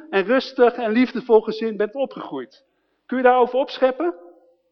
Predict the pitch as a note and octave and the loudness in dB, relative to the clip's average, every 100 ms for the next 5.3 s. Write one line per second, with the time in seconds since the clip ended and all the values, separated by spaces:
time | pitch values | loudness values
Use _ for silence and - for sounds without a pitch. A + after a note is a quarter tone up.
0 | _ _ _ C4 A#3 - - A3 A3 D#3 | _ _ _ -10 -8 -8 -10 -6 -4 -4
1 | D3+ A3+ A3+ - G#3+ G3 G#3+ G3 G3 - | -6 -8 -10 -10 -8 -6 -2 -2 -4 -18
2 | _ _ _ _ _ _ _ _ _ _ | _ _ _ _ _ _ _ _ _ _
3 | - - - - - C#4 C4 F#3 - - | -14 -12 -12 -10 -2 0 0 -4 -8 -10
4 | - - _ _ _ - C#4 - C#4 D4 | -16 -18 _ _ _ -8 -8 -4 -2 0
5 | B3 C#3+ B2+ | 0 -2 -6